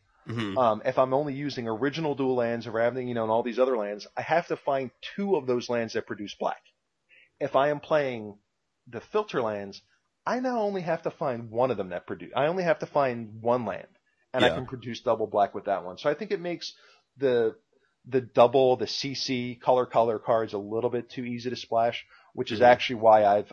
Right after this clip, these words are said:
Speaker 2: I've gotten away from them, al-, almost as being too good for those kinds of decks.
Speaker 1: Yeah, there was a, uh, there was something like, Evan Irwin did a po-, uh, a video about an hour long when he was on some cruise, and he, one of the points that really stuck with me, and it made sense 'cause I'd been thinking it as well, is,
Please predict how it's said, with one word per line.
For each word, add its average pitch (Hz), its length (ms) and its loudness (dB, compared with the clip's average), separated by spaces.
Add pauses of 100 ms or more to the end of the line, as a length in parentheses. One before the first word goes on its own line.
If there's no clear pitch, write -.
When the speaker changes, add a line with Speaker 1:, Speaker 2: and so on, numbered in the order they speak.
Speaker 2:
I've 117 200 2
gotten 110 200 4
away 101 240 -2
from 98 220 -6
them, 92 300 -10
al-, 123 140 4
almost 196 400 0
as 185 160 2
being 151 440 -8 (260)
too 175 280 -8
good 120 280 0
for 101 120 -6
those 90 220 -8
kinds 82 260 -10
of 82 80 -20
decks. - 400 -12 (340)
Speaker 1:
Yeah, 151 140 2
there 170 120 2
was 214 180 4
a, 160 160 8
uh, 110 200 6
there 120 80 0
was 139 100 -2
something 185 300 0
like, 120 380 2
Evan 147 180 2
Irwin 131 280 2
did 107 280 2
a 101 300 0
po-, - 220 -4
uh, 92 480 -2 (160)
a 110 60 -6
video 113 480 4
about 110 220 4
an 127 100 -6
hour 110 220 2
long 101 480 0 (260)
when 101 160 0
he 107 100 -2
was 107 120 -4
on 101 140 0
some 101 220 -6
cruise, 98 480 -4 (340)
and 117 320 2
he, 120 400 2
one 113 340 -2
of 170 60 -2
the 165 80 2
points 131 240 0
that 104 60 -4
really 110 140 2
stuck - 280 0
with 110 140 -4
me, 104 100 -2
and 98 80 -2
it 104 60 -4
made 117 180 0
sense 92 260 -2
'cause - 160 -12
I'd 95 200 0
been 92 120 -10
thinking 92 300 -8
it 87 60 -4
as 87 120 -8
well, 90 280 -2
is, 87 180 -8